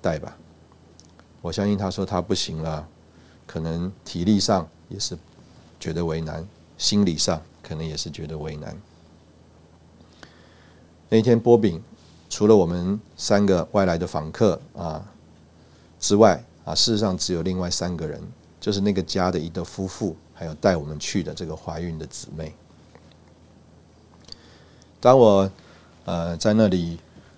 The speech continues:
这个，呃，低着头开始祷告啊，因为准备要波饼了。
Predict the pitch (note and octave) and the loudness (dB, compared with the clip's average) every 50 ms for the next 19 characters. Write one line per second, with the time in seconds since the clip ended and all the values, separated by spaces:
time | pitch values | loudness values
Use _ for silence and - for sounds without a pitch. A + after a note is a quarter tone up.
0 | _ _ - - - G2 F#2+ E2+ F#2 F2 E2+ E2+ E2+ E2+ E2+ E2+ F2 E2 D#2+ - | _ _ -20 -10 -6 -6 -6 -4 -4 -6 -6 -6 -6 -6 -8 -8 -10 -12 -14 -18
1 | - - - - - - - - - A#2+ B2 G#2 - - - - - A2+ A2+ G#2+ | -20 -20 -20 -18 -16 -16 -16 -16 -16 -16 -18 -18 -18 -20 -18 -4 0 2 4 4
2 | G#2+ G2 - F#2+ E2+ E2 F2 G2 A2 - - _ - - G2+ G#2 G2+ - E2 E2 | 4 2 0 -2 -4 -2 -2 -4 -4 -6 -10 _ -8 -2 0 0 2 0 0 -2
3 | D#2+ D#2+ - - D2+ D2+ D2 - - G#2+ G2+ E2+ D#2+ - - - - E2+ E2 D#2+ | -4 -6 -6 -6 -6 -6 -4 0 2 4 4 4 2 -2 -12 -18 -16 -14 -12 -10
4 | G#2 G2 G2+ F#2+ F2 - E2 D#2+ E2 F#2+ F#2+ F#2 F2+ E2+ - G#2+ G#2+ F#2+ F2+ F2+ | -6 -4 -4 -4 -4 -6 -8 -6 -4 -4 -2 -2 -2 0 2 2 2 2 0 -4
5 | D#2+ D#2 D#2 D#2 E2 | -6 -6 -8 -10 -12